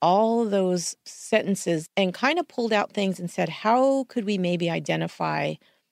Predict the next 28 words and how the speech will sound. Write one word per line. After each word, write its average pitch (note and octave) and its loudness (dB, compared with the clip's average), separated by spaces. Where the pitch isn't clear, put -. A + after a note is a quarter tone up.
who C#4 2
this A#3 0
person F#3 -6
is E3+ -4
from G3 2
the F#3 2
language E3 -4
that D3 -6
he C#3 -8
uses D#3 -6
and E3 -2
the D#3 -2
way E3 0
he D3+ -10
uses D3+ -6
it?" - -10
So F#3 4
that's - 4
fascinating E3+ 0
to - -8
me. C3+ -4
The C#3+ -2
manifesto D#3 -2
was C3 -8
hecka E3 0
long, C#3+ 0
<laughs> - -10
and A3+ 4